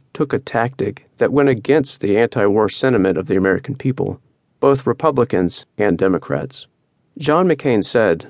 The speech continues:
like a paranoid, scared P O W, "The consequences of failure are immense. If we leave Iraq,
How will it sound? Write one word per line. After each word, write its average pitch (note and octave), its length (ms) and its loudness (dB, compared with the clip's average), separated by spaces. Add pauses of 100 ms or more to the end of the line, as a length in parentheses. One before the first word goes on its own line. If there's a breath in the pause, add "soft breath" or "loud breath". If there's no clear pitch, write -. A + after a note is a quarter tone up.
(160)
like A2 200 -2
a G2 60 -2
paranoid, F#2+ 640 2
scared G2 400 0
P A#2 160 0
O F2+ 80 0
W, E2+ 460 -2 (460)
"The C#3 100 0
consequences C3+ 640 -2
of F#2 100 2
failure C3 460 2
are G#2 180 2
immense. G#2 540 0 (420)
If - 140 -2
we B2 100 2
leave C#3 300 2
Iraq, G#2+ 480 0